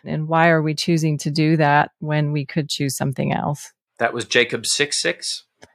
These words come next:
Speaker 1: Yeah, Jacob six six, that same question.
Speaker 2: Awesome. Well, see, it was good to look at chapter eighteen.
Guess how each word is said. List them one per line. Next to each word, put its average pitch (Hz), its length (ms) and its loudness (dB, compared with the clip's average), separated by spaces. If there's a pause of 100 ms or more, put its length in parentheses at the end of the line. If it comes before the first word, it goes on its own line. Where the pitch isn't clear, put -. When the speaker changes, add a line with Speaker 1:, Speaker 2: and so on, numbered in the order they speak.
(100)
Speaker 1:
Yeah, 175 260 6
Jacob 160 360 -4
six - 280 -8
six, 156 360 -8
that - 180 -12
same 160 260 -8
question. 151 560 -12 (260)
Speaker 2:
Awesome. 104 360 0 (100)
Well, 131 260 4
see, 180 400 4
it 143 140 4
was 117 120 -4
good 156 280 4
to 147 100 0
look 131 240 4
at 113 120 2 (520)
chapter 107 380 -2
eighteen. 98 480 -8